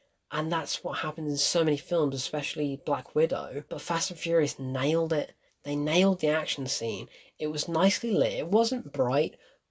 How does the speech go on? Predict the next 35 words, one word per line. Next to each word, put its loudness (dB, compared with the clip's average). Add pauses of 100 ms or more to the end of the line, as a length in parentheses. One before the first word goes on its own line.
(140)
but -2
it -4
didn't -2
have -2
to -2
be 2
because -8
the -2
lighting 2
was -4
perfect. -6
There 6
was 4
some 2
neon 4
lighting 4
in 0
the -2
street -2
that -12
was -8
projecting 0
through -4
the 0
windows, 4
and -4
there -2
was -4
a -16
couple -4
of 0
lights -2
in -2
the 2
room. 0